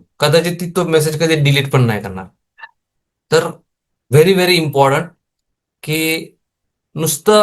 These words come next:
अ, आपल्या कृतीतून पण हे दिसलं पाहिजे की आ, you are,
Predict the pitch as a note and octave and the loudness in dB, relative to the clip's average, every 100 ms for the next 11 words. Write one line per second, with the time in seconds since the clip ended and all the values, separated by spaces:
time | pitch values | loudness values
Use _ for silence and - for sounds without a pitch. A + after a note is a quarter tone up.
0 | F#3+ - - C#3+ C#3+ - _ - B2 G3 | 0 -8 -8 -6 -6 -12 _ -8 -4 -2
1 | G3+ - G3 G3 A3+ A3 A3+ G#3 F#3 E3+ | -2 0 0 2 0 2 2 2 0 -2
2 | D3+ C#3+ D#3 C3 A2+ G#2+ G#2+ - C#3 C3 | -4 0 2 2 2 -2 -6 -4 -2 -2
3 | B2+ - C3 C#3 D3 | -4 -10 -4 0 2